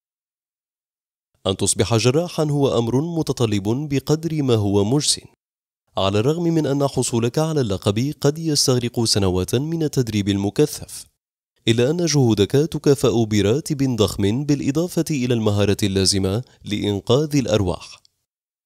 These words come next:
خارج غرفة العمليات، يكرس الجراحون وقتهم لإجراء البحوث المبتكرة وتطوير علاجات طبية رائدة. بالنسبة للبعض، يمكن أن يكون هذا السبب النبيل مصدرًا كبيرًا للثروة.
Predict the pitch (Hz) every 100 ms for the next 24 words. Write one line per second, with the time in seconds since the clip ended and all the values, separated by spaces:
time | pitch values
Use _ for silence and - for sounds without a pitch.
0 | _ _ _ _ - 123 151 165 156 139
1 | 131 135 127 110 104 98 95 92 90 -
2 | 120 - _ 101 - 104 101 117 101 117
3 | 117 - 170 160 139 - 123 147 165 135
4 | 123 117 101 98 98 90 147 170 - 139
5 | 110 - 98 - 92 117 - _ 113 135
6 | - 185 180 143 127 107 101 92 113 160
7 | 165 139 123 113 107 135 147 165 165 92
8 | 85 - _ _ _ _ _ _ _ -
9 | 98 101 - 110 117 123 127 175 170 156
10 | 147 - 131 127 113 - 104 117 160 165
11 | 147 131 127 117 104 98 90 92 92 113
12 | - - 113 170 151 156 143 135 113 95
13 | 95 123 156 147 - 101 76 - -